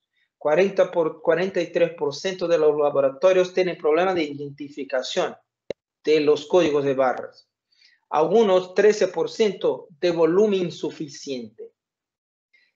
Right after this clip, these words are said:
Después tenemos los errores de tipo de tubo. Otro error muy, muchísimo común en la muestra coagulada. Otro, las muestras hemolyzadas.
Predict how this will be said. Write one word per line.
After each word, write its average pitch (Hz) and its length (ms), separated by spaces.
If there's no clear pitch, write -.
Después 214 840
tenemos 185 500
los 170 240
errores 175 520
de 160 100
tipo 214 440
de 180 120
tubo. 156 540
Otro 196 420
error 190 360
muy, 208 300
muchísimo 185 800
común 190 340
en 175 100
la 160 260
muestra 165 640
coagulada. 143 720
Otro, 196 680
las 151 400
muestras 185 540
hemolyzadas. 165 840